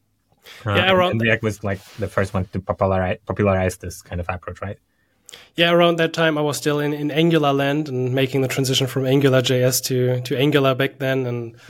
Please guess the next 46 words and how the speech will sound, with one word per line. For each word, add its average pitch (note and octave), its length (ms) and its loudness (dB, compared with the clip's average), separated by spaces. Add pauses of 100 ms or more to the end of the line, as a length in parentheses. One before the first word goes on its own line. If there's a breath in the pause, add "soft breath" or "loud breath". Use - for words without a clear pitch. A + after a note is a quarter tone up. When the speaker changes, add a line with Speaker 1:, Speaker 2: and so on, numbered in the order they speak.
(200 loud breath)
Speaker 2:
I - 60 -12
think C4+ 200 4
that A3 140 4
was G#3+ 160 2
almost, G#3 480 0
yeah, F3 220 -2
th-, F#3+ 260 -10
they G#3+ 120 0
almost A#3+ 300 4
came F#3 200 0
up E3+ 200 0
all E3 220 6
at D3+ 80 0
the D3 80 -6
same C#3+ 260 0
time. C#3 380 0
There C3+ 100 -4
was C3+ 220 -4
React C#3 400 0
and C3 100 -2
then C3 200 0
Vue D#3 260 2
came C#3 300 0
around, C3+ 500 2
and A#2 280 -8 (180)
they've C3 200 0
all C#3 140 2
been C3+ 220 2
around B2+ 300 2
since C3 240 -4
then. C3 260 0
But, A#2 200 -10 (460 loud breath)
uh, A#2+ 260 -2
React C3+ 280 2
just - 380 -8 (140)
assembled C#3+ 560 0
the, B2 220 -4
the B2 100 -10
biggest C3 300 0
community B2+ 540 0
behind B2 360 2
it, B2 80 0
I A#2+ 120 -6
guess. A#2+ 320 -10 (640 loud breath)
Um, B2+ 180 4
Speaker 1:
Yeah. A#2 240 0